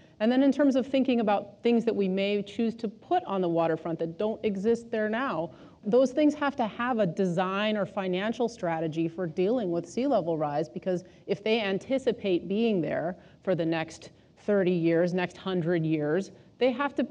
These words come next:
anticipate that they need to do some planning around pro-, projected future sea level rise. I don't think we as a public should stand for any project that wants to be near the water that isn't planning to protect itself in some way, because there's limited dollars to go around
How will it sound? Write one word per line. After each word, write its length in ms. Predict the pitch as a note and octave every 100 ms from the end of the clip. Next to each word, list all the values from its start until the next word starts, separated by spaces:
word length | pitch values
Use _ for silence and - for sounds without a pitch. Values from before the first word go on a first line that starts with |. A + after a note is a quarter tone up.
| -
anticipate 880 | B3 B3+ - C4 D#4+ D#4+ - G3+ F#3
that 220 | - -
they 180 | A3+ A3+
need 220 | G#3 A#3+
to 60 | A3+
do 160 | A#3+
some 160 | A#3 G3+
planning 440 | - A3 D4 A#3
around 540 | F#3+ F3+ F3+ F3 F#3 F#3 - - _ _
pro-, 100 | A3+
projected 640 | - - G3+ G#3+ G#3+ A#3+
future 320 | - B3+ B3+
sea 200 | A#3+ C4+
level 240 | E4 A3+ F3+
rise. 180 | F3 E3+
I 80 |
don't 180 | F3+ G#3+
think 220 | A3 G#3+
we 380 | F#3+ G3 G#3 G3+ - -
as 180 | G3 F3+
a 60 |
public 420 | - A#3 A#3+ G3+
should 220 | - F#3+ D#3
stand 440 | - F3 F#3+ G3+
for 140 | G3+
any 160 | F#3+ F#3
project 460 | F#3 F3+ G3 F3+ F3+
that 100 | D#3
wants 240 | E3+ E3+
to 80 | F3+
be 140 | F3
near 180 | E3+ F3+
the 80 | E3
water 460 | D#3+ F3+ F#3+ D#3 - -
that 100 | F3
isn't 300 | F#3 F#3 F3
planning 380 | - E3+ F#3 G3
to 80 | G3
protect 420 | G3+ F#3 G3 G3+
itself 400 | G3+ - D3+ D3+
in 100 | E3
some 280 | D#3 E3 E3
way, 180 | G3+ G3
because 320 | E3 F3 D3
there's 240 | F3+ F3
limited 540 | E3 E3+ F3+ F3+ F#3 D#3+
dollars 500 | E3 F3+ G#3+ F3+ -
to 100 | F#3
go 160 | F3+
around 380 | E3+ E3+ E3+ F3